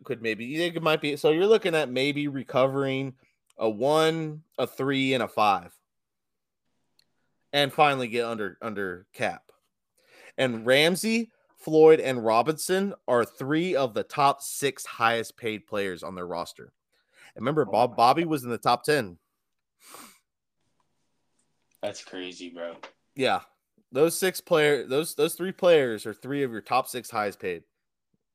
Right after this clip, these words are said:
Speaker 1: I assume Stafford's in there.
Speaker 2: How are, how are teams gonna be able to afford to take guys like that on?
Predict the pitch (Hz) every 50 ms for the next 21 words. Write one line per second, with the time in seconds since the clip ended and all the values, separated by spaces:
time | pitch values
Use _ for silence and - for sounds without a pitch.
0 | _ _ _ _ _ _ - - 110 113 - 131 117 104 - 117 107 104 98 -
1 | 92 87 82 - - 87 85 87 87 90 90 90 95 - 165 180 196 226 240 240
2 | 233 214 208 - - 180 185 190 - 202 - - - 190 190 185 180 165 147 147
3 | 147 143 135 139 139 127 123 110 98 - - - 117 117 113 107 101 - - 104
4 | 95 - 104 98 98 101 98 - 92 - - - 87 87 80 80 85 87 87 80